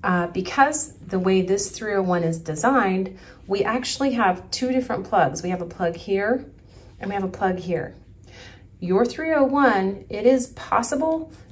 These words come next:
this plug isn't there. And, uh, but in this case, I have one, so I have to remove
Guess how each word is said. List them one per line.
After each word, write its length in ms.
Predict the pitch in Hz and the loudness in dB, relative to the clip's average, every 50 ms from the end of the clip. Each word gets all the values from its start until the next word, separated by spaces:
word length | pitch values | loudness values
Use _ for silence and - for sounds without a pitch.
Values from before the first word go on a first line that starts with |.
| - - - | -20 -18 2
this 240 | 196 240 247 247 - | 6 6 6 6 4
plug 420 | - - 233 220 214 208 202 - - | 0 0 2 2 2 2 -2 -10 -10
isn't 500 | - 214 202 190 196 190 180 - - - - - _ - | -8 -6 -4 -2 -2 -2 -2 -4 -6 -12 -18 -20 _ -8
there. 400 | - 180 165 - - - - - - - - - - - - - - - - - - - - - - - - | -2 0 0 0 0 -4 -10 -12 -20 -20 -20 -20 -20 -20 -20 -20 -20 -20 -20 -16 -16 -16 -16 -16 -20 -10 -4
And, 560 | 185 175 170 170 165 165 165 170 165 165 - - - - - - - - - - | 0 0 2 2 2 2 0 0 -2 -4 -10 -14 -20 -20 -20 -20 -20 -20 -20 -8
uh, 320 | - 180 175 170 160 156 156 - - - | -4 -2 0 0 0 0 -2 -6 -12 -2
but 220 | - 170 160 - | 0 0 0 0
in 100 | 208 190 | 0 0
this 180 | 180 208 226 220 | 0 2 0 0
case, 280 | - - 233 226 - - | -2 -2 -2 -2 -2 -2
I 160 | - 170 165 | 0 0 0
have 260 | 165 170 156 160 185 | 2 2 0 2 2
one, 240 | 226 277 320 330 320 | 2 2 2 0 -2
so 380 | - - 180 160 165 165 165 | -4 0 2 4 4 4 2
I 160 | - - 185 190 | 2 0 -2 -2
have 260 | 185 180 160 160 165 | -2 -2 -4 -4 -4
to 120 | - 190 196 | -8 -6 -4
remove 600 | 190 190 185 180 160 156 156 156 156 160 160 | -2 0 0 0 0 0 -2 -2 -4 -6 -8